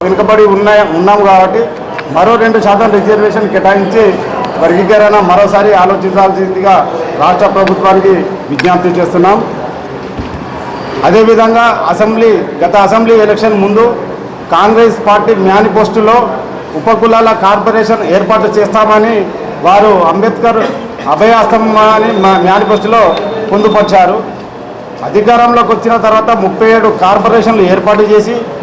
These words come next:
వాటికి చైర్మన్లు కూడా నియమించారు. వెంటనే ఉపకులాల కార్పొరేషన్ ఏర్పాటు చేసి అన్ని రంగాలలో ప్రభుత్వము ఏ ఉద్దేశంతో అయితే అన్ని రంగాలలో వెనుకబడిపోయారని ఏల చూ-, చేర్చిన కులాలకు,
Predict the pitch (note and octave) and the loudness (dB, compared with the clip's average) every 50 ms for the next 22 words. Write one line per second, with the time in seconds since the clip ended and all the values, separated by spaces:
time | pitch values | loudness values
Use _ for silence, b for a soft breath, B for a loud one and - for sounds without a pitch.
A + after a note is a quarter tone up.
0 | - - - - C3+ E3+ F#3+ G3+ G3+ G3+ A3 G3+ G#3 - G3+ G#3+ A3 A#3 A#3+ A#3+ | -12 -12 -10 -4 0 0 0 0 0 0 0 0 0 0 0 0 2 2 2 2
1 | A#3+ A#3 G#3+ A3 A3 A3 A#3+ A#3 A3 A3 A3 G#3+ G#3 F#3+ F#3+ F3+ D3 B2+ - - | 0 0 0 0 0 0 2 2 2 2 2 2 0 0 0 0 0 -2 -4 -8
2 | - - - - - - - - - - - - - - - - - - - - | -8 -8 -8 -8 -8 -10 -10 -10 -10 -10 -10 -10 -10 -10 -10 -10 -8 -8 -8 -8
3 | - - - - - - - C3 E3+ F#3+ G#3 A#3+ A#3+ A#3+ B3+ B3 A3+ G#3 G#3 G3+ | -8 -8 -8 -8 -8 -6 -2 0 0 2 2 2 2 2 4 4 4 2 2 0
4 | F#3 F3+ - A3 G3+ A#3 A#3 A#3 A3+ A3+ G#3+ - G#3+ G#3+ G#3+ G#3+ A3+ G#3+ A3+ G#3+ | 0 0 0 0 0 2 2 2 2 0 0 0 0 0 0 0 0 0 0 0
5 | - A3+ G#3 G3+ F#3 F#3 F#3 F#3 A3 G#3+ A3 G#3+ F#3+ G#3+ G#3+ G#3+ A#3 B3+ B3+ B3 | 0 -2 0 2 0 0 0 0 0 0 0 0 2 2 0 0 0 -4 -4 -6
6 | - - - - - - - - - - C3 C#3 F3 G#3+ A#3+ B3 B3 B3 A#3+ A#3+ | -6 -10 -12 -12 -12 -12 -12 -12 -10 -8 -4 -2 0 2 2 4 4 4 2 4
7 | A#3+ A#3+ A#3+ A#3+ A#3+ A3+ A3 G3 D3 - - - - - - E3+ E3+ G#3+ G#3 - | 2 2 4 4 2 2 2 0 -2 -2 -6 -10 -8 -4 -4 -2 0 -2 0 0
8 | A#3 A#3 A#3+ A3+ A3+ - F#3 - - - - - - - D3+ F3+ G#3 G#3 G#3+ G#3 | 2 2 2 2 0 -2 -4 -6 -8 -10 -12 -12 -10 -6 -2 0 2 2 0 2
9 | - A#3 A3+ G#3+ A3 A3 G#3 - A3 A3 G#3 G#3+ G#3+ G#3 - A#3 A#3 A3+ - - | 2 2 2 2 2 -2 0 0 0 2 2 2 2 2 2 2 2 2 -2 -4
10 | - - - - - - - - D3 E3+ G3+ G#3+ G#3+ A3+ A3 A3 A3+ A3+ A3 A3 | -6 -10 -10 -10 -10 -10 -6 -2 0 2 2 2 2 2 2 2 2 2 2 2
11 | A3 A3 G#3+ G#3+ A3+ A3+ G#3+ F#3+ F#3+ F#3+ - - - G#3 A3 G#3 G#3 F3+ G3 G#3 | 2 2 2 2 2 2 2 0 -2 -2 0 0 0 2 2 0 0 0 2 2
12 | G#3 G#3+ G#3 G3+ G3+ G#3 G#3 A3+ A#3 G#3 F#3 F3 - - - - - - - - | 2 4 4 4 2 2 2 2 0 0 -2 -2 -6 -8 -10 -12 -12 -12 -10 -6
13 | C3+ D#3 F#3 G#3+ A#3 A#3+ A#3+ - A3 A3+ A#3 A3 - - - - G3 G#3 G3+ G#3 | -4 0 2 2 2 2 2 2 2 2 2 0 -2 -6 -4 0 0 0 2 2
14 | A#3 A#3 A3 - - F#3+ G3 G3+ G#3+ A3 A3+ A3+ G#3 A3 B3 | 2 2 2 0 0 0 2 2 2 2 2 2 2 2 2